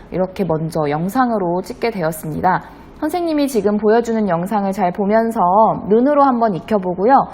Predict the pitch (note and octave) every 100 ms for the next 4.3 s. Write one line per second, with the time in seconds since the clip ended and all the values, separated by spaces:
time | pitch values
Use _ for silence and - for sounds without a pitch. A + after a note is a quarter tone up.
0 | - - F#3+ F#3+ A3+ A3+ G#3+ G#3+ F#3+ F#3+
1 | G3 F#3 G3 G#3+ E3 F3 F3 F3+ G#3 F4
2 | F4+ E4+ D4 A#3 F#3+ E3+ D3+ F#3 G3+ G#3
3 | G#3 A#3+ A#3 G#3 G3 - F#3 F3+ E3+ F#3
4 | E3+ F#3 D#4+